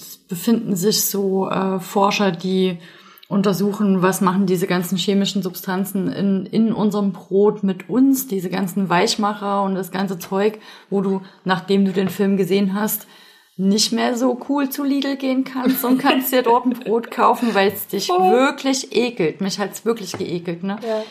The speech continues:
Speaker 1: Ich bin danach ganz ehrlich und ich hab mich totgelacht über mich selber, aber ich bin in den scheiß Bioladen und hab mir ein Bioladenbrot gekauft. Hab ich gemacht,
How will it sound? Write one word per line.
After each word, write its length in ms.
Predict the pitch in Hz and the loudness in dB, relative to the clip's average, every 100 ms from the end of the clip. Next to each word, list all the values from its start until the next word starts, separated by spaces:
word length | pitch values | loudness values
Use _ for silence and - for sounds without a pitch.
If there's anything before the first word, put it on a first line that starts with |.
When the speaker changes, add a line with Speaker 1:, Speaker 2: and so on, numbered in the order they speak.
| - | -8
Speaker 1:
Ich 80 | - | -2
bin 160 | 214 | 2
danach 320 | 220 202 208 | 4 4 2
ganz 280 | 214 262 269 - | 2 2 2 0
ehrlich 560 | 226 240 220 262 - | 0 4 4 4 0
und 260 | - 202 196 | -2 -2 -2
ich 140 | 175 | -4
hab 180 | 196 - | -6 -4
mich 200 | 190 180 | -6 -6
totgelacht 580 | - 262 262 196 180 175 | -4 -4 -2 0 -2 -2
über 160 | 156 196 | -4 0
mich 240 | 233 254 | 0 0
selber, 480 | - 247 285 254 262 - - - | -2 -2 2 0 0 -6 -10 -4
aber 220 | 165 165 | -2 -2
ich 140 | 170 - | -4 -2
bin 200 | 190 208 | 0 2
in 80 | |
den 120 | 285 285 | 2 0
scheiß 380 | - 220 233 - | 0 0 -2 -2
Bioladen 640 | 202 196 190 165 160 214 | -2 2 2 2 0 -4
und 100 | 208 | -4
hab 160 | 202 214 | -2 2
mir 80 | 262 | 4
ein 160 | 254 | 4
Bioladenbrot 960 | 285 359 330 175 156 170 175 165 185 175 | 4 4 4 4 2 0 -2 -4 -8 -8
gekauft. 440 | 185 - 175 175 | -8 -4 -4 -2
Hab 160 | 214 220 | -4 -2
ich 120 | 262 | -2
gemacht, 480 | 277 269 277 - | 2 4 2 -2